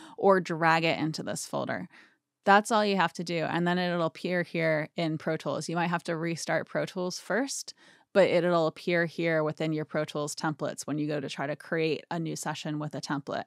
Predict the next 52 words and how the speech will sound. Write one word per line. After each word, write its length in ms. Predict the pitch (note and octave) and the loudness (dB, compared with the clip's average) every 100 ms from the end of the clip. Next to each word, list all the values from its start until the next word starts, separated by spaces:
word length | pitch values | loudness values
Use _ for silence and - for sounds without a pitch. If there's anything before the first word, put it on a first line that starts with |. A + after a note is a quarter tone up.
| - | -4
So 140 | - | 4
I 60 | A3 | 6
can 160 | C4 | 6
do 100 | A3+ | 6
that 140 | G3 G3 | 6 6
really 240 | E3 E3 | 6 2
quick 200 | - D#3+ | 0 -4
just 220 | - F3 - | -6 -8 -8
to 60 | |
show 160 | E3 E3 | -4 0
you. 280 | E3+ D#3 F3+ | 0 0 -2
So 120 | F3+ | -2
you 180 | E3+ E3+ | -2 0
go 200 | F3 F3 | 0 0
File, 640 | - E3+ E3 E3+ G3+ B3 | 2 2 4 2 2 -2
Save 280 | A3 F#3+ F3 | -6 -4 0
as 160 | F3+ - | 0 0
Template. 560 | F3 E3 - F3 G#3 - _ _ - _ - | -2 -2 0 0 0 -2 _ _ -20 _ -8
Let's 140 | F#3+ | -2
say 160 | G#3 G3 | 4 4
I 60 | |
wanna 160 | F#3 F3 | 4 0
put 180 | F3+ F3 | -2 -4
this 180 | E3+ | -4
one 120 | F3 F3 | -2 -4
in 100 | F3+ | -2
post-production. 1000 | E3 E3 - E3 E3 - F#3 G3 B3 A#3+ _ _ - _ - | -4 -6 -6 -4 -4 -4 -4 -2 -2 -4 _ _ -20 _ -4
I'm 80 | |
just 140 | F#3+ - | -4 0
gonna 180 | F#3+ F3+ | 0 0
leave 220 | F3 E3 | 0 2
it 180 | E3 - | 2 2
with 140 | E3+ | 0
that 180 | E3+ E3 | 0 2
name 300 | D#3+ D#3+ D#3 | 2 2 0
so 180 | - D#3 | 0 0
I 140 | D#3 | 0
know 440 | D#3 D3+ D3+ D#3 D#3+ | 2 2 2 0 0
and 140 | D#3 | 2
I 100 | D#3+ | 2
can 200 | - G#3 | 4 4
find 340 | - D#3+ D#3+ | 6 2 4
it 120 | D#3+ G#2+ | 4 2
later 360 | D#3 D3+ D3+ | 2 2 2
and, 240 | B2+ D3+ D3+ | 2 0 0
um, 360 | D3+ D3+ D3 | 0 0 0
get 180 | D3 - | 0 2
rid 160 | F3 E3 | 2 2
of 80 | |
it. 240 | D3 E3 - | 4 2 0
But, 480 | - F3 F3 D#3+ - _ - - - | -2 6 10 10 6 _ -20 -20 -2
um, 540 | - F3 E3 D#3+ E3 | 6 8 10 8 4